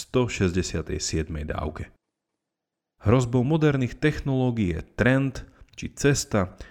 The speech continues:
na ktorú nás ako ľudstvo postavili a z ktorej sa nedá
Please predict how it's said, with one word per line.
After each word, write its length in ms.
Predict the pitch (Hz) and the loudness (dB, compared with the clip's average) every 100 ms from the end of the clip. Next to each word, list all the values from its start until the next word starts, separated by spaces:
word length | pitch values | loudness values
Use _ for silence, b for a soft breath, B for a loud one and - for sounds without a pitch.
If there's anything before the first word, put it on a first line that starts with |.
| B - | B -6
na 80 | 101 | -4
ktorú 320 | - 185 156 | 2 4 4
nás 260 | 135 123 - | 2 -2 -2
ako 220 | 101 87 | -4 0
ľudstvo 400 | 90 107 - 78 - | 0 0 -2 -10 -6
postavili 720 | 92 - - 87 82 80 - b b b | -4 -2 0 0 0 -4 -12 b b b
a 80 | 95 | -8
z 100 | - | -8
ktorej 320 | - 160 151 | -4 0 0
sa 220 | - 90 | 0 -4
nedá 400 | 80 98 101 82 | -2 2 2 2